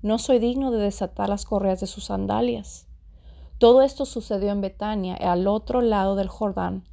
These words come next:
donde Juan estaba bautizando. Cuando le preguntaron a Juan, "¿Quién eres tú? ¿Y tú qué tienes que decir sobre ti mismo?", él sabía qué decir. "Yo soy una voz, eso es todo.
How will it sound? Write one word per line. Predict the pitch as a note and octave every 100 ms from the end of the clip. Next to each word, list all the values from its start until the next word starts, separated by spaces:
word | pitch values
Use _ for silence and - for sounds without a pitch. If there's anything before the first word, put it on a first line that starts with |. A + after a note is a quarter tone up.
| -
donde | F#3+ F#3
Juan | F#3 G3+ F#3+
estaba | G3 G3 F#3
bautizando. | F#3 F#3+ - F#3 - - G#3+ G#3 - - - - - - - - - - -
Cuando | - B3 A#3+
le | A#3+
preguntaron | B3 A#3+ A#3 C4 D4+
a | D4+
Juan, | - A3+ A3
"¿Quién | - A#3+
eres | A#3+ A#3 - -
tú? | F#3 F#3 - - - - - - - - - - -
¿Y | G#3
tú | - B3
qué | B3
tienes | C#4 A#3+ B3+ -
que |
decir | B3 B3 B3
sobre | B3+ A3+ A3+
ti | A#3+
mismo?", | A#3+ C4+ D4+ F3+ F3+ - - -
él | A3 A3+
sabía | - D#4+ C4 C#4
qué | - G#3+
decir. | F#3 - A2 - - - -
"Yo | G3 G3+ G3+ - G3+
soy | - G#3+ F#3+
una | F#3+ F3
voz, | F3 A3 D4+ - - - - - - -
eso | - A#3+ B3+
es | -
todo. | - C4+ D4+ F#3+